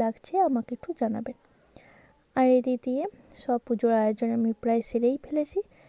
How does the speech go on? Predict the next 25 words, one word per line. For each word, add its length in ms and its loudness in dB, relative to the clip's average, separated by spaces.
এরপর 240 -2
জেঠু 200 -4
আসার 260 -4
অপেক্ষা। 360 -8
তো 60 0
দেখুন, 240 -6
সব 160 -2
নিয়ে 240 2
চলে 200 -4
এসেছি। 280 -16
উম, 260 -4
যখন 200 0
দেখছি 300 -10
যে 140 -2
এদিকে 300 -6
পুজো 260 -2
সাত 180 -4
হয়ে 140 -4
গেছে, 240 -6
তো 40 2
মেয়েকে 360 0
একটু 120 -8
রেডি 260 0
করতে 300 -8
হবে। 160 0